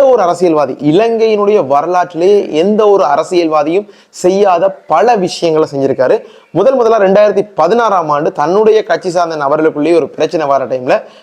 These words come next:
பாராளுமன்றத்தில் எழுப்பி சண்டையிட்டார் அப்படின்னு சொல்லி ஒரு கிழமை பாராளுமன்றத்துக்கே அவரை போகாம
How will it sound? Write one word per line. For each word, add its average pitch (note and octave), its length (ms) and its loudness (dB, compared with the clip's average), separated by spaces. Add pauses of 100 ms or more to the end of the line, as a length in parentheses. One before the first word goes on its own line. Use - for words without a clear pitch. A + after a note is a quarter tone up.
(220)
பாராளுமன்றத்தில் F3 720 0
எழுப்பி D#3 260 -4
சண்டையிட்டார் D#3+ 600 0
அப்படின்னு C3+ 260 -6
சொல்லி D3+ 160 0 (200)
ஒரு G3 160 2
கிழமை F3 220 0 (120)
பாராளுமன்றத்துக்கே D#3 720 0
அவரை C3 120 -2 (120)
போகாம C#3 340 -2